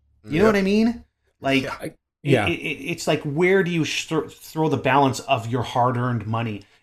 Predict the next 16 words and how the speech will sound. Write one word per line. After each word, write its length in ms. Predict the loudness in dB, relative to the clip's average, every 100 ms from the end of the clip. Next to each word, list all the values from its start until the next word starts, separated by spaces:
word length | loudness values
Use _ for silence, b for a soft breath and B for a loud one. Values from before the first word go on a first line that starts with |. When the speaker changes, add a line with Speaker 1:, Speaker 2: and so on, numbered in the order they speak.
| b
Speaker 1:
And 260 | -4 -4 -4 -8
I, 240 | -8 -8 -10
we 160 | -8 -6
see 180 | -4 -4
it 100 | -2
from 200 | -2 -4
people 300 | -6 -6 -4
that, 260 | -4 -2
like, 260 | 0 0 0
on, 140 | 0
on 300 | 2 0 0
the 80 | -4
cog 340 | -4 -2 -2 -2
team, 260 | -2 -2
for 140 | -2 -4
example, 580 | -4 -6 -6 -6 -6